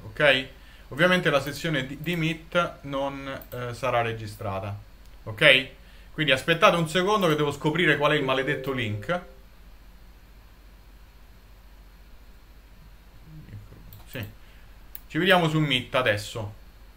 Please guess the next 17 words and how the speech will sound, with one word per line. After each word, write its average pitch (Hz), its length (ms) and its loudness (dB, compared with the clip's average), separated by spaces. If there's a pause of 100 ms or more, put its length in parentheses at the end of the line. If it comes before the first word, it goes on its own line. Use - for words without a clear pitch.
(200)
Chiudo 196 300 4
la 202 240 8
live, 220 460 0 (320)
ciao 190 640 6
e, 156 360 0
eh, 139 260 -6
ci - 120 -10
sentiamo. 104 580 -8 (1900)
Il 139 180 -6
Meet 226 360 0
è 180 200 4
questo. 117 480 0 (340)
Boom. 101 380 -6 (3000)
Oddio, - 300 -20 (500)
che 175 80 -12
è - 40 -12
successo? - 280 -18